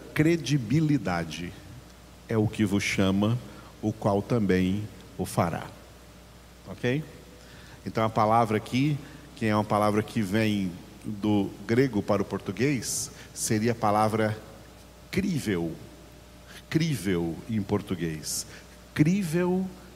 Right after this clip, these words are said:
é o que vos chama, ou seja, aquele que é digno de toda a fé, de toda a credibilidade, o, é aquele que nos chama, o qual também fará,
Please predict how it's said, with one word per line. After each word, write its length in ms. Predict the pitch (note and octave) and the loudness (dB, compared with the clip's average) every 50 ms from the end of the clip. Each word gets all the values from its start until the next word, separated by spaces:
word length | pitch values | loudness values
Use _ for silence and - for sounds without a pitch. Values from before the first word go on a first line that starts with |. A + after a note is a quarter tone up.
| - G#2+ | -6 -2
é 80 | G#2+ | 0
o 100 | G#2+ G2+ | 0 0
que 220 | - - - - A#2+ | -2 -2 -2 -2 -2
vos 200 | G#2 A#2 A#2 - | -2 -4 -6 -6
chama, 400 | - - - F#2+ E2 E2 D#2+ E2+ | -6 -4 -4 -2 -2 -2 -2 -2
ou 120 | F#2+ F#2+ | -2 -2
seja, 440 | - - - F#2+ F2+ E2+ - F2 D#2+ - - - - - - - | -2 0 0 0 0 0 -2 -6 -6 -8 -14 -18 -18 -18 -12 -8
aquele 400 | - F#2 - - - B2 A#2+ A#2 | -8 -8 0 2 2 4 4 2
que 160 | A#2 - - G#2 | 0 0 2 2
é 80 | F#2 | 2
digno 540 | - - - C3 F3 E3 D3+ E3+ F3 F3 D#3+ | 2 2 0 0 0 2 2 2 2 2 2
de 120 | G#2 G2+ | 0 0
toda 380 | G2+ - - A2+ A2 G#2+ G2 F#2+ | -2 0 2 2 2 2 2 0
a 40 | F#2 | -2
fé, 440 | - - - - C3 C3 D3+ F3 E3+ - - - - - - - - - - - | -4 -10 -4 -2 0 0 0 -2 -4 -8 -14 -18 -20 -20 -20 -20 -20 -20 -14 -6
de 100 | - A2+ A2+ | -4 -4 -4
toda 340 | - - B2+ B2+ A#2+ A2+ | 2 2 4 4 4 2
a 60 | G#2 - - - - | 0 -2 -4 -4 0
credibilidade, 1160 | C3 B2+ C3 B2+ A#2+ A2+ A2 G#2+ A2 G#2 G2+ F#2+ F#2 G2 G2+ A2+ B2+ C3+ - - - - - - - - - - - - - - - - - - - - - - - - - - - - - - - - | 2 4 4 2 2 0 0 2 2 2 2 2 2 2 2 2 0 -2 -2 -4 -4 -4 -6 -6 -8 -14 -20 -20 -20 -20 -20 -20 -20 -20 -20 -20 -20 -20 -20 -20 -20 -20 -20 -20 -20 -20 -20 -12 -6 -6
o, 80 | G#2 - - - - - - - - - - - - | -6 -6 -8 -14 -20 -20 -20 -20 -20 -20 -20 -6 0
é 80 | G#2 G#2 | 2 2
aquele 320 | G2 - - A2 G2+ G2+ | 2 2 2 2 2 2
que 140 | - - G#2 | 2 2 2
nos 140 | F#2 F#2 - | 2 2 0
chama, 500 | - - - A2 G#2 G#2+ A2 A#2 A#2 A#2 | 0 2 4 4 4 4 4 2 2 2
o 120 | B2 A#2 | 0 -2
qual 280 | - - - A#2 G#2 G#2+ | -2 0 0 2 2 2
também 440 | G#2 - A2 F#2+ F#2 F#2+ F#2+ G2 G2+ | 2 0 0 2 2 2 2 2 0
fará, 580 | - - A#2 G2+ F#2 F2+ F#2+ F#2+ F#2+ F#2+ G#2 | 0 2 2 4 4 4 4 2 2 2 -2